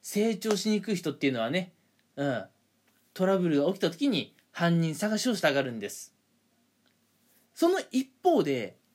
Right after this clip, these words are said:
成長しやすい人、うん、人に好かれやすい人であったり、成長していく人っていうのは、まあ、犯人探しをね、しないことはないかもしれませんが、そこにあんまり時間とか、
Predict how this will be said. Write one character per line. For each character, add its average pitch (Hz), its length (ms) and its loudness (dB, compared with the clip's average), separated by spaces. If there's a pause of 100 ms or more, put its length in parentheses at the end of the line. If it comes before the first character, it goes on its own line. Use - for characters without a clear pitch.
(260)
成 370 360 2
長 359 180 0
し 285 160 0
や 294 100 6
す 302 100 -2
い 262 60 0
人、 107 360 -6 (200)
う 147 80 -6
ん、 127 200 -2 (200)
人 - 260 -2
に 156 160 0
好 - 180 -14
か 175 120 0
れ 180 140 2
や 170 140 2
す 170 100 -2
い 240 100 0
人 - 140 -2
で 185 80 4
あ - 20 0
っ 190 80 -4
た 220 80 -2
り、 127 220 -4 (180)
成 202 320 0
長 247 280 -2
し - 80 -8
て 247 120 0
い 226 80 -2
く 262 160 0
人 294 240 -4
っ 277 40 -2
て - 180 -10
い 226 60 -4
う - 20 -4
の 220 100 -2
は、 240 240 0 (680)
ま 156 120 0
あ、 - 140 -6 (220)
犯 330 300 2
人 415 200 2
探 415 220 0
し - 100 -6
を 143 60 -2
ね、 135 240 -4 (280)
し - 300 -4
な 440 180 0
い 415 80 -2
こ 359 140 -2
と - 80 2
は 240 80 4
な 220 100 2
い 214 80 2
か - 80 -6
も 143 100 -2
し 147 140 -8
れ 156 60 -4
ま 156 100 -6
せ 165 140 -4
ん 139 80 -2
が、 156 240 -2 (220)
そ - 180 -6
こ 269 100 2
に 269 120 4
あ 254 40 2
ん 233 100 0
ま 233 80 0
り 214 140 0
時 147 180 -4
間 240 240 2
と - 120 -6
か、 214 260 0